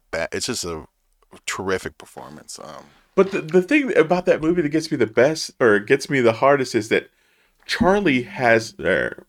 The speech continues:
Speaker 2: uh, Connolly, er, yeah,
Speaker 1: Uh,
Speaker 2: he has no, no say in anything. He's literally like, um, a handbag.
Speaker 1: <laughs> Yeah.
Speaker 2: He just, he drives and then he's, he's just like an article that,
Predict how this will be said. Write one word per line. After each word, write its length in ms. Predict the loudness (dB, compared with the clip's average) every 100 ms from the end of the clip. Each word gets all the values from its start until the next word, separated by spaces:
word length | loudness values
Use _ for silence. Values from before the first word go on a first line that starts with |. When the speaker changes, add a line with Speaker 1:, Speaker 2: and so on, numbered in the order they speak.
| -6
Speaker 2:
uh, 200 | -6 -6 -8
Connolly, 380 | -4 -2 -2 -4
er, 340 | -4 -4 -6 -8 0
yeah, 240 | 0 0 -6
Speaker 1:
Uh, 120 | -6 -6
Speaker 2:
he 140 | 0
has 260 | 2 2 0
no, 360 | -8 -2 -2 -2 _ _ _ _ _ _ -10
no 280 | 2 4 4
say 340 | 4 4 6
in 80 | 4
anything. 440 | 0 -4 -8 -12 -12 _ _ _ _ _ _
He's 260 | -6 -4
literally 440 | 4 4 4 2 2
like, 300 | 4 2 2
um, 380 | 2 4 2 -4 -10
a 60 | -6
handbag. 720 | 0 0 2 0 0 -2 -6
Speaker 1:
<laughs> 40 | _ _ -4 -2 0
Yeah. 100 | 0
Speaker 2:
He 40 |
just, 380 | 2 0 0 -10
he 160 | -8 -2
drives 480 | 4 6 8 6
and 160 | 2 2
then 120 | 2
he's, 420 | 0 -2 -2 -8 _ _ _ _ _ _
he's 300 | -4 -2 -2
just 340 | 0 0 2 2
like 300 | 2 0 0
an 140 | 0 4
article 560 | 4 4 2 0 0 0
that, 240 | -2 -2